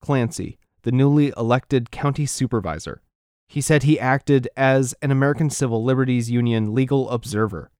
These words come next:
during the day and remained out past curfew on May thirty-first to engage with constituents.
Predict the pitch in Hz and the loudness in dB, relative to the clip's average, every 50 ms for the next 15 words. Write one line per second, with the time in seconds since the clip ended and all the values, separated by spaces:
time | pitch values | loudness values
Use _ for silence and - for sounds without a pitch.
0 | _ _ _ 117 113 113 107 104 104 98 107 123 123 123 120 120 120 - 117 123 | _ _ _ -4 -2 -2 -2 -2 -4 -2 0 2 4 4 2 2 0 -2 -4 -2
1 | 113 117 117 127 131 139 139 135 123 113 131 135 - - - 131 135 139 - - | 0 0 2 2 2 2 2 2 2 0 0 0 -2 -4 -4 -4 -4 -4 -4 -8
2 | - - - 139 127 - - 127 123 110 110 113 113 117 127 135 - - 127 110 | -12 -4 -2 -2 -2 -2 -2 -2 -2 0 -2 -2 -2 0 0 -2 -2 -2 -4 -4
3 | 107 101 - - 131 127 120 - - - - - - _ _ _ _ - - 143 | -4 -8 -6 -4 -2 -2 -2 -2 -4 -8 -10 -16 -20 _ _ _ _ -4 -2 0
4 | 139 135 123 127 127 135 139 139 127 120 120 131 123 - - 123 117 107 - - | 0 0 2 2 2 4 4 2 0 0 -2 -2 -4 -2 -4 -6 -6 -6 -6 -6
5 | - 127 - - 101 78 60 - - - - - | -6 -6 -6 -6 -10 -10 -10 -12 -14 -16 -18 -18